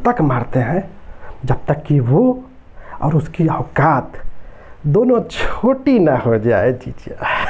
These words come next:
अ, जीजा एक बार हमारे ऊपर भरोसा तो करो, अपना plan बताओ हमको।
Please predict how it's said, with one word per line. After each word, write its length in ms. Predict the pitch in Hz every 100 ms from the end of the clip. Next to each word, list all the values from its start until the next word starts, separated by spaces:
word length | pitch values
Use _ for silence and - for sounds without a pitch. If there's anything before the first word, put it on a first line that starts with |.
| 1077 330 - 220 - 247 - 247 - - 240 - 226 - - 208 - 156 - - 156 - - - - - - - - - - - - - - -
अ, 40 |
जीजा 340 | 139 - - 185
एक 140 | 151
बार 100 | 185
हमारे 360 | 131 123 143 170
ऊपर 260 | - 160 165 - - - -
भरोसा 600 | - 123 107 - - -
तो 160 | - - -
करो, 600 | 127 190 269 160 123 - - - - - -
अपना 280 | 165 185 233
plan 420 | 233 185 247 254
बताओ 360 | 180 170 226 254
हमको। 420 | 147 139 - 123